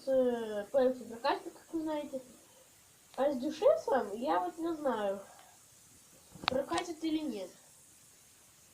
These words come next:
Я щас нажму на паузу, открою Ментос, потому что я его еще не открыл. И мы посмотрим. Вот я. Вот.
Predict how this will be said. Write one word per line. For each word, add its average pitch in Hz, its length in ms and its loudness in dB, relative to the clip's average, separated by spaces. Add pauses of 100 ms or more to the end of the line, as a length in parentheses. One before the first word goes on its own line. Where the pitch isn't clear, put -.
(500)
Я 269 160 2
щас 339 260 -6
нажму 311 480 0
на 311 140 2
паузу, 330 500 2
открою 285 560 -2
Ментос, 339 380 -4
потому 247 320 -2
что 247 160 -6
я 226 260 -4
его 214 300 -8
еще 208 240 -12
не 208 100 -10
открыл. 214 400 -12 (1200)
И 254 140 -2
мы 311 100 -4
посмотрим. 247 720 -2 (840)
Вот 220 160 -10 (120)
я. 247 300 -4 (1700)
Вот. 208 280 -8